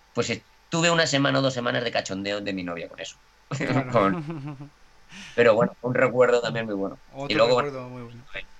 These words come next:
Speaker 1: en la Cificon también, pues, conocí a Julian Glover, un hombre muy agradable también, muy simpático.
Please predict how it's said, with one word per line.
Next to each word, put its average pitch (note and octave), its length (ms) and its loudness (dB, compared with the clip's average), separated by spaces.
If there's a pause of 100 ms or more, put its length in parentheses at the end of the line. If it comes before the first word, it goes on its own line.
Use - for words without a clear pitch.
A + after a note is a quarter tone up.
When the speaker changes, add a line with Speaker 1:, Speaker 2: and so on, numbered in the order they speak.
(280)
Speaker 1:
en G2 80 -4
la F#2+ 80 0
Cificon G2+ 440 -4
también, G#2 260 -4
pues, G2+ 180 -4
conocí F2+ 360 -4
a F2+ 60 2
Julian F2+ 260 -2
Glover, B2 520 6 (160)
un F#2+ 160 -6
hombre G2 160 -2
muy F2+ 120 -8
agradable F2+ 380 0
también, C3 500 -4
muy - 120 -12
simpático. - 520 -2